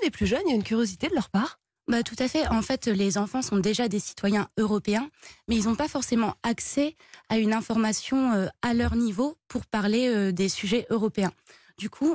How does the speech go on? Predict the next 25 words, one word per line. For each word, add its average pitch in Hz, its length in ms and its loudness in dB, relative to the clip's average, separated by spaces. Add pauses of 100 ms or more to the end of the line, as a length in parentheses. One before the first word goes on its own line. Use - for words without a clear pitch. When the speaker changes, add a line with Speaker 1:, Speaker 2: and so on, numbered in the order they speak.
Speaker 2:
on 226 100 2
avait 196 320 0
envie 233 360 0
de 226 100 0
leur, 190 280 0
euh, 180 120 2
mettre 214 320 0
entre 196 200 -2
les 180 140 2
mains, 220 180 0
en 247 60 -2
fait, - 160 -4
de 202 100 -2
leur 175 160 2
donner 226 300 0 (120)
accès 240 440 -2 (840)
à 262 240 -2
un 226 80 4
document, 208 460 0
donc 196 180 -2
là 208 120 0
en 202 40 4
l'occurrence 208 540 -2
un 196 100 2
magazine, 180 460 0